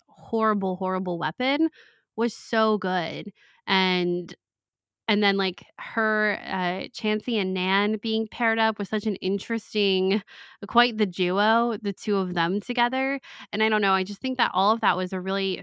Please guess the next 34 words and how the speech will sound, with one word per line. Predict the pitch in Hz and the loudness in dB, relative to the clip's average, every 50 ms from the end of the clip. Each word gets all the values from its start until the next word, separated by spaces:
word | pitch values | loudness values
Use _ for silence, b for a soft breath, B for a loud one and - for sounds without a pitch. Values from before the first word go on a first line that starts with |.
| - _ | -6 _
fascinating | - 190 190 202 - - 220 208 202 196 190 185 185 180 180 - - 180 | 2 2 2 2 0 -2 0 0 2 2 2 2 2 0 0 -2 -4 -4
dynamic | - 185 180 175 175 185 190 196 190 - - | -2 -2 0 0 0 0 0 0 -2 -2 -2
that | 180 175 | -4 -2
I | 175 | -2
would've, | 170 175 175 175 170 170 _ _ - | -2 -2 -2 -4 -4 -6 _ _ -2
I | 208 196 | -2 0
would've | 220 240 254 240 214 | 0 0 0 0 0
loved | 196 196 190 190 190 - | 2 2 2 2 0 -2
to | - | -2
have | 202 190 | -2 -2
seen | - 190 185 180 | 0 -2 -2 -2
Silvestri | - - 175 170 165 175 - - 180 175 165 | -2 -2 -2 0 0 -2 -2 -4 -8 -6 -6
and | 165 170 | -6 -6
Chansey | - 185 170 165 - - 185 180 | -6 -6 -6 -6 -6 -4 -4 -4
meet | 175 175 170 165 175 | -2 -2 -4 -4 -4
again | 180 208 214 220 226 233 247 262 240 b b b b b b b | -2 -2 0 0 0 0 -2 -4 -6 b b b b b b b
and | 185 180 185 175 | -4 -2 -2 -4
see | - - - 196 190 185 180 185 180 | -6 -10 -8 -6 -4 -2 -2 -2 -2
what | 175 175 170 - - | 0 -2 -2 -2 -2
conversation | - 190 180 175 180 180 175 - - 175 175 - 196 190 | -2 -2 0 0 -2 -4 -6 -6 -6 -8 -6 -4 -2 -2
they | 185 180 | -2 -2
would | 170 170 170 | -4 -4 -6
have | 170 - | -6 -6
had. | - - 160 160 160 170 180 196 214 226 B B B B B B B B | -2 0 2 2 4 2 2 0 -2 -4 B B B B B B B B
And | 185 185 185 180 180 180 175 | 0 0 0 0 0 -2 -2
I | - 170 185 | -2 -4 -4
think | 214 247 247 - | -4 -4 -6 -4
Chansey | - 240 240 247 - | -4 -4 -4 -4 -4
is | 285 262 | -6 -4
such | - 269 240 - | -4 -6 -6 -8
a | 226 | -8
cool | - 240 220 196 | -4 -4 -4 -2
character. | - 202 220 254 - - - 151 | -2 -2 -4 -4 -4 -10 -10 -8
Like, | 156 160 165 - | -6 -6 -8 -8